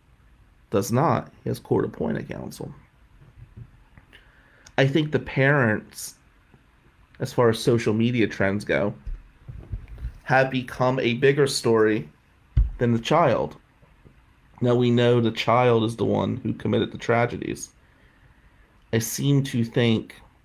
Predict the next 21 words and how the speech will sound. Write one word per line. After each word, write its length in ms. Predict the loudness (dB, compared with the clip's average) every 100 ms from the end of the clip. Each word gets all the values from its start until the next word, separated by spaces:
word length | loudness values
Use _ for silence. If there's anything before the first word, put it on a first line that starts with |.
| _ _ _ _ _ _ _ _ _ -2
that 200 | -2 -2
people 760 | -4 -6 -2 2 2 2 -2 -10 _ _ _ _ _ 0
are 200 | 4 4
holding 800 | 2 -2 2 4 4 2 0 -2
the 100 | -4
parents 800 | -8 -2 0 0 0 -4 -8 -18 -10
accountable. 640 | -8 -2 -2 -2 0 2
And 80 | 2
as 120 | 4
Ali 320 | 4 4 4 2
Pertel 380 | 0 2 2
said 260 | 2 0 0
to 80 | 0
me, 280 | -2 -2 -6 -14 _ _ _ _ _ _ _ _ _ _ _ _ 2
"If 180 | 2
my 220 | 4 4 4
dog 340 | 4 4 4
bites 260 | 2 0 -2
somebody, 420 | -2 0 2 2
I'm 140 | 2
responsible." 720 | 0 0 0 0 -2 -4 -4